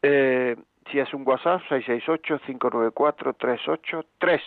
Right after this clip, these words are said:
Y vamos a leer algún email que tre-, o, o el teléfono para llamarnos, noventa y uno cero cero cinco noventa y cuatro diecinueve. Cuéntenos su experiencia porque, porque muchísimas veces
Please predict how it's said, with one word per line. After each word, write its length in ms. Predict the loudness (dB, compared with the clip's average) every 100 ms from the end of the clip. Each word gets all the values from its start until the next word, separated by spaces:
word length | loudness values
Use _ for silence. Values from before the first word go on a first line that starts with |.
| -10 _ _ -18 -18 -20 -4
Y 40 |
vamos 280 | -2 -2 -2
a 80 | 0
leer 280 | 2 2
algún 280 | 2 -2 -6
email 440 | -6 0 2 2 0
que 120 | -2
tre-, 200 | 0 0
o, 360 | 2 2 2 2
o 400 | 2 2 2 -2
el 80 | -4
teléfono 560 | 0 2 2 0 -2 0
para 320 | 0 0 0
llamarnos, 520 | 0 0 0 -2 -4
noventa 440 | -2 0 0 0 0
y 80 | 2
uno 160 | 0
cero 240 | 0 0 -2
cero 220 | -2 -4
cinco 300 | -6 -6 -4
noventa 380 | -2 -4 -6 -8
y 60 | -2
cuatro 280 | -2 -2 -4
diecinueve. 500 | -8 -8 -8 -8 -12 -20 -20 -20 -10
Cuéntenos 680 | -2 0 2 2 0 0 -6 -2
su 120 | 0
experiencia 640 | 2 0 2 2 2 0
porque, 480 | 0 -2 -4 -6 -6 -8 -20 -20 -20 -16
porque 240 | -12 -8 -8
muchísimas 640 | -8 -8 -6 -2 0 2
veces 420 | 2 0 0 -8